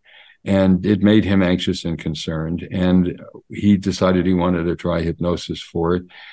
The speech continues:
And it wasn't that he was not willing to do as well as he could, but it turned out that he had used a little telescope to help supplement his vision, and that helped.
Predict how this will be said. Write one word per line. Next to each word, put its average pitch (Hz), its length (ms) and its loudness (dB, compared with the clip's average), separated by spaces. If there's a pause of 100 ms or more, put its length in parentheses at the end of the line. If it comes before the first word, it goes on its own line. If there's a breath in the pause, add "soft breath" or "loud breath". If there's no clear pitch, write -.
(160 loud breath)
And 98 140 2
it 92 80 2
wasn't 131 380 4
that 98 120 4
he 104 120 4
was 98 320 4
not 101 260 0
willing 107 500 4
to 87 120 -6
do 87 180 -4
as 80 140 -6
well 87 180 0
as 78 100 -4
he 85 120 -6
could, 82 320 -4
but 92 120 2
it 85 120 -4
turned 127 280 4
out 110 240 4
that 92 120 2
he 95 340 2 (480 soft breath)
had 95 160 2
used 123 380 6
a 101 40 4
little 95 240 4
telescope 110 720 0 (120)
to 85 260 -2
help - 420 -2
supplement 87 640 0
his 78 200 -2
vision, 78 400 -4
and 92 160 2
that 95 160 2
helped. 76 420 -2